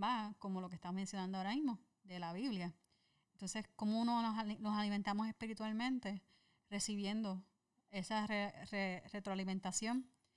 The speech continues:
de la Biblia, recibiendo esa re-, retroalimentación de escuchar, eh, devocionales, escuchar podcasts como el que nosotros estamos haciendo,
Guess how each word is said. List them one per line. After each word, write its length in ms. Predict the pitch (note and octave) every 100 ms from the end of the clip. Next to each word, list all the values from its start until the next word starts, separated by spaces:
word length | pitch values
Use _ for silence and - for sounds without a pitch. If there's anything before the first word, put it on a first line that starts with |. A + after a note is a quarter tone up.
| _ _
de 100 | G3
la 100 | E3+
Biblia, 380 | F3+ F3+ F3 E3+
recibiendo 420 | F#3 F3+ F#3+ F#3
esa 180 | G3 A3
re-, 200 | A3 G#3 G3+
retroalimentación 840 | G#3 G#3 G3+ G3 G3+ - A#3+ B3+ - - - -
de 400 | F#3 G3+ F#3+ F#3
escuchar, 560 | G3+ - G3+ G3+ F#3 F#3+ A3+ - _ _ _
eh, 440 | G3+ F#3+ F#3+ F3+ F3+
devocionales, 920 | F#3 F3+ - F#3+ G#3 A#3+ A#3 A3+ G#3+
escuchar 420 | G3 A3+ G#3+ F#3
podcasts 420 | F#3+ G#3+ G#3 G#3+ -
como 200 | G3+ F#3+
el 100 | F#3
que 100 | F#3+
nosotros 260 | F3+ -
estamos 300 | G#3 G3+ G3
haciendo, 640 | F#3 F3 A3+ B3 A3+ G#3